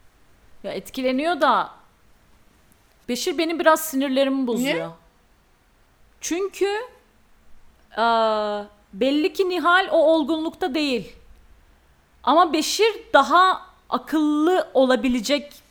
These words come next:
Speaker 1: bir pozisyondayken bu aklı kullanmadığı için ve kendini isteyerek ve bilerek kandırmaya çalıştığı için.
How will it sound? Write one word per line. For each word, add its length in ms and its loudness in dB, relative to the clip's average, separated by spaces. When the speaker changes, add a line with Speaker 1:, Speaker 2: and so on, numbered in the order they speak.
Speaker 1:
bir 60 -6
pozisyondayken 1160 0
bu 140 -2
aklı 300 -4
kullanmadığı 640 -2
için 360 -10
ve 100 -8
kendini 520 -4
isteyerek 560 0
ve 140 -4
bilerek 340 -2
kandırmaya 580 -2
çalıştığı 480 -8
için. 400 -10